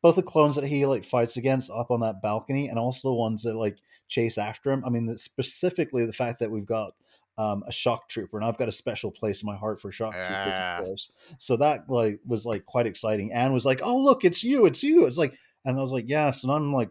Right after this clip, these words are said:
Speaker 1: fighting against the good guy. That's not really,
Speaker 2: <laughs>
Speaker 1: that isn't
Speaker 2: Against Ahmed Best.
Speaker 1: <laughs> Right? It's like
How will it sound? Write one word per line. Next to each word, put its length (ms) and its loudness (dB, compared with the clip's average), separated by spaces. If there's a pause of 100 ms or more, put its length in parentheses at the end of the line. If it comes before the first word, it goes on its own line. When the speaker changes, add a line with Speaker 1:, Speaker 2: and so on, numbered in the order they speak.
Speaker 1:
fighting 520 2
against 380 -2
the 80 -2
good 280 0
guy. 220 -2
That's 220 -6
not 120 -4
really, 400 -2
Speaker 2:
<laughs> 260 -4
Speaker 1:
that 200 0
isn't 320 -6
Speaker 2:
Against 440 4
Ahmed 540 6
Best. 540 4
Speaker 1:
<laughs> 200 2
Right? 520 4
It's 240 0
like 100 -2